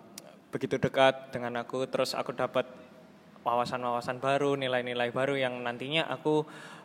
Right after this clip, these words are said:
bisa ambil dan nantinya bisa aku terapin ke, eh, kehidupanku yang selanjutnya. Dan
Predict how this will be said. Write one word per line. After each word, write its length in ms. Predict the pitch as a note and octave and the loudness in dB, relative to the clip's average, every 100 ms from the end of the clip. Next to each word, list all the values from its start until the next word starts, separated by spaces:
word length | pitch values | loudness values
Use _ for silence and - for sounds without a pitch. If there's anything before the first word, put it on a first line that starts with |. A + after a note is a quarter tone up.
| - | -8
bisa 420 | - C3 - C3+ B2 B2 A#2+ A#2 A2+ A2+ A#2 | -4 -2 6 6 8 6 4 2 0 -2 0
ambil 520 | C#3 D3+ C#3+ E3 F#3+ | 0 2 4 4 4
dan 440 | F3 C3+ B2 B2 B2 - - - | 2 0 0 -4 -10 -14 -20 -12
nantinya 340 | - B2+ B2+ D3 | -4 -4 0 0
bisa 240 | C#3+ C3 | 0 2
aku 160 | B2 B2 | 2 2
terapin 480 | - A#2+ - D3 D3 | 0 0 2 0 4
ke, 220 | C#3+ C3+ C3+ C3+ - - - - | 8 10 8 4 -10 -14 -16 -8
eh, 460 | - B2+ B2 A#2+ A#2+ A#2 | 4 6 6 4 0 -2
kehidupanku 520 | C#3 B2+ C3 B2+ B2 | -2 -2 -2 -2 0
yang 160 | C3+ B2 | 0 0
selanjutnya. 640 | - A#2+ A#2 A2+ A#2+ A2+ A2+ | -4 -4 -4 -8 -6 -6 0
Dan 360 | B2+ B2 A#2+ | 2 2 -2